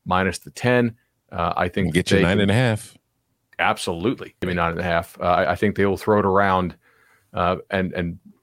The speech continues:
Speaker 1: I, I just think they're gonna win this one comfortably. Troy's defense may be a little bit better than I thought, actually, given how well they played against Liberty.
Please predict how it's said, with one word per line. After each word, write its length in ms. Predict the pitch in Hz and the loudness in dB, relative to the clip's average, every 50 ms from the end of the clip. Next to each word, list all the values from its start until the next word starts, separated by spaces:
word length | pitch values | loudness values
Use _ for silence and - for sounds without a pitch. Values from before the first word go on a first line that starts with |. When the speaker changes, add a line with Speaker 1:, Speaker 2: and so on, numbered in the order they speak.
| _ _ - | _ _ -4
Speaker 1:
I, 140 | 101 101 92 110 | 0 0 2 2
I 20 | 120 | 2
just 180 | 110 113 - - | 0 -2 -2 -2
think 120 | 120 104 | -2 0
they're 100 | - 107 | 0 0
gonna 180 | 98 104 98 90 | 2 2 2 2
win 180 | 90 92 87 | 2 0 0
this 180 | 87 87 - - | 0 -2 -4 -4
one 120 | 92 85 92 | -6 -8 -6
comfortably. 560 | - - 92 - - 92 95 98 92 92 87 | -4 -4 -4 -4 -4 -6 -2 -2 0 0 -2
Troy's 300 | - - 117 120 110 90 | 0 2 4 4 4 2
defense 380 | 85 110 120 - 143 139 - | 0 -2 0 0 0 -2 0
may 80 | - 135 | -2 0
be 60 | 123 | 0
a 40 | 117 | 2
little 180 | 113 120 120 113 | 2 2 2 2
bit 60 | 98 | 2
better 140 | 110 113 117 | 2 2 4
than 100 | 120 110 | 2 2
I 60 | 101 | 0
thought, 300 | - 131 123 110 - - | 2 2 2 2 2 0
actually, 280 | - 87 92 - 95 85 | -4 -6 -6 -6 -10 -10
given 280 | 78 98 92 85 87 | -6 -4 -4 -4 -4
how 140 | 82 90 90 90 | -2 -2 0 0
well 160 | 87 87 87 | 2 0 0
they 100 | 85 85 | -2 -4
played 420 | 80 - - 90 87 87 82 80 - _ _ _ _ _ _ _ _ _ - | -6 -2 -2 -2 0 0 -2 -6 -10 _ _ _ _ _ _ _ _ _ -14
against 300 | 85 85 92 87 - - | -8 -6 -6 -6 -6 -4
Liberty. 320 | 95 92 - - - - | -4 -4 -4 -6 -10 -14